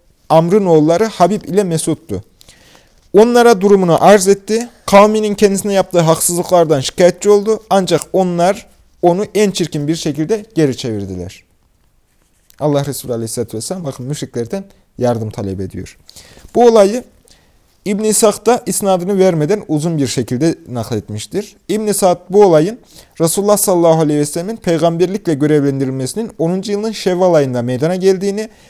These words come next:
ve Ebu Talib ile Hadice radıyallahu anhuma, anhanın vefatından sonra olduğunu bildirmiştir. Evet, Fethül Bari'de bu bilgileri veriyor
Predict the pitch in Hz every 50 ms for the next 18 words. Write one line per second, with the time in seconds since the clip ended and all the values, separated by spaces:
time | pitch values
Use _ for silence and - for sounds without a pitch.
0 | _ _ - 147 156 - - 165 160 165 165 - 202 180 208 220 175 165 139 135
1 | - 160 165 156 175 160 185 190 175 165 147 127 147 147 139 135 135 131 127 127
2 | 135 131 123 123 127 120 120 117 - - _ - 139 135 131 131 135 131 165 214
3 | 233 - _ _ _ - 147 139 160 151 151 - 165 160 156 156 - 147 131 123
4 | 120 107 107 113 107 101 101 98 92 104 80 95 95 - - - - - - -
5 | _ _ _ _ _ _ _ _ _ _ - - _ _ _ _ _ _ _ _
6 | _ - - 139 120 - - - 165 151 - - 160 139 131 147 147 143 135 117
7 | 123 117 - 160 147 135 120 127 120 104 113 113 110 110 107 107 98 95 98 95
8 | 92 - - -